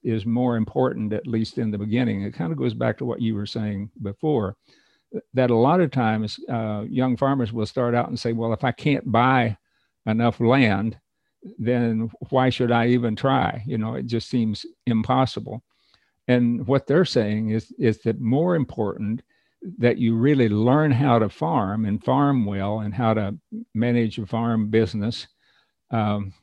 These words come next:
you know, not like the big corporate business, but you've gotta, it's gotta be profitable if you're gonna stay in business over the long run. It doesn't mean you're maximizing profits, but it's gotta be profitable. So, so they say it's more important that you have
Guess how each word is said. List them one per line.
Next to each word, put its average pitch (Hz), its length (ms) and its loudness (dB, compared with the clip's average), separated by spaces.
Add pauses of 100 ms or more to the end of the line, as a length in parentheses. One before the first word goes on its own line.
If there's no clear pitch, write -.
(140)
you 110 140 0
know, 107 120 -2
not 110 240 -2
like 113 220 -4
the - 80 -10
big 110 220 -4
corporate 107 460 -2
business, 101 440 -6
but 101 180 -8
you've 98 200 -6
gotta, 104 380 -4
it's 110 200 -8
gotta 110 240 -4
be 107 140 -4
profitable 107 580 -4
if 98 160 -10
you're 101 100 -8
gonna 101 240 -8
stay 107 260 -8
in 98 180 -6
business 104 400 -8
over 98 200 -8
the 104 80 -10
long 104 300 -8
run. 110 140 -6
It 85 100 -10
doesn't 104 220 -6
mean 107 240 -4
you're 101 100 -6
maximizing 104 720 0
profits, 104 420 -8
but 98 120 -10
it's 104 100 -12
gotta 104 200 -8
be 98 180 -8
profitable. - 440 -6 (760)
So, 120 260 4 (140)
so 131 180 0
they 151 160 4
say 131 220 4
it's 110 180 0
more 139 180 2
important 131 500 0
that 104 200 -4
you 110 160 2
have 117 320 -2